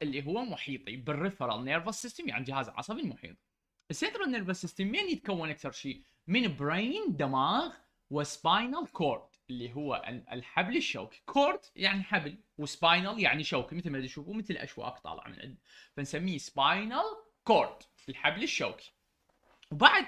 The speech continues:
ويا البرين والسباينال كورد ال-، ال-، ال-، ال-، النيرف فايبرز. النيرف فايبرز الالياف العصبيه اللي هي الاعصاب. وظيفتها شنو يا هاي الاعصاب؟ هاي وظيفتها سنسوري، تودي للدماغ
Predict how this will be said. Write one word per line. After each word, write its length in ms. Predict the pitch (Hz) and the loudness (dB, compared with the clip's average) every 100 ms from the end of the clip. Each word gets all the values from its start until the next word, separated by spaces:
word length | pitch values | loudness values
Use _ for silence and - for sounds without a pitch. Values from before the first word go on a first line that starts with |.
| - _ _ _ | -4 _ _ _
ويا 200 | 185 320 | 2 4
البرين 420 | 370 240 233 190 | 4 2 2 2
والسباينال 540 | 175 180 - 147 139 139 | 2 0 2 2 2 -2
كورد 380 | 117 139 226 - - _ - | -4 -2 -2 -4 -18 _ -6
ال-، 280 | 156 160 151 | -4 -4 -4
ال-، 240 | 151 - | -4 -4
ال-، 240 | 147 139 - | -6 -6 -6
ال-، 320 | 147 139 - | -6 -8 -8
النيرف 720 | 151 151 185 277 392 415 - - | -6 -4 -2 -2 -2 -4 -6 2
فايبرز. 720 | 170 131 95 - - - _ _ _ | 4 4 0 -12 -18 -18 _ _ _
النيرف 320 | 107 135 185 | -8 -6 -4
فايبرز 480 | 247 269 247 294 - | -2 -2 -2 -6 -8
الالياف 520 | - 85 127 156 180 - | -10 -8 -4 -2 -2 -4
العصبيه 520 | - 120 117 139 320 | -10 -10 -8 -6 -2
اللي 260 | 247 123 | -2 -2
هي 120 | 143 285 | -4 -6
الاعصاب. 960 | - 101 - - 110 113 110 110 110 - _ - - _ | -6 -8 -6 -6 -4 -4 -4 -6 -10 -14 _ -20 -20 _
وظيفتها 540 | 175 220 269 392 440 392 | 2 2 2 0 -2 -4
شنو 200 | - 330 | -4 0
يا 160 | 247 | 2
هاي 200 | 180 147 | 4 4
الاعصاب؟ 680 | 131 - 117 - 123 147 226 - _ - | 2 -2 -2 -2 -2 -2 -2 -8 _ -4
هاي 160 | 339 | -2
وظيفتها 800 | 392 247 196 - 233 - 151 107 - _ _ _ _ _ - - - | -2 -2 -2 0 -2 -4 -8 -8 -12 _ _ _ _ _ -20 -20 -16
سنسوري، 720 | - 196 415 440 381 285 - _ _ | -2 2 2 0 -4 -6 -10 _ _
تودي 280 | - 190 185 | 2 4 4
للدماغ 420 | 180 160 170 147 | -2 -2 -2 -2